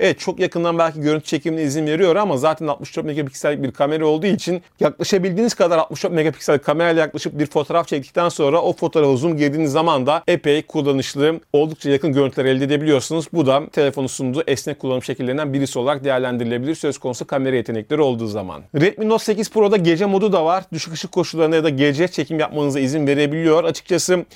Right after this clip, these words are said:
yaptığım denemeler çerçevesinde şunu söyleyebilirim. Evet, üst seviye telefonların sahip olduğu gece modu performansını beklememek gerekiyor belki ama Redmi Note sekiz Pro pek çok koşulda kullanabileceğiniz gece fotoğraflarına imza atabiliyor. Bu bağlamda da gece modu bence hiç fena çalışmıyor. Evet, kusurlarından bahsedebiliriz. Belki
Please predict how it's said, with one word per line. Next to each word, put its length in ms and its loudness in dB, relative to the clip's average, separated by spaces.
yaptığım 360 0
denemeler 380 0
çerçevesinde 540 -4
şunu 180 -6
söyleyebilirim. 600 2
Evet, 240 0
üst 140 -6
seviye 240 -2
telefonların 460 -2
sahip 320 0
olduğu 320 0
gece 220 2
modu 240 -2
performansını 640 -2
beklememek 460 -2
gerekiyor 420 -4
belki 300 -2
ama 280 2
Redmi 360 0
Note 160 -2
sekiz 280 -12
Pro 340 2
pek 280 0
çok 160 -4
koşulda 320 -2
kullanabileceğiniz 800 -2
gece 200 0
fotoğraflarına 640 -2
imza 260 0
atabiliyor. 420 -2
Bu 100 -2
bağlamda 460 0
da 140 2
gece 220 2
modu 380 -2
bence 520 -2
hiç 140 -6
fena 220 -2
çalışmıyor. 480 -2
Evet, 140 2
kusurlarından 480 -2
bahsedebiliriz. 680 0
Belki 400 0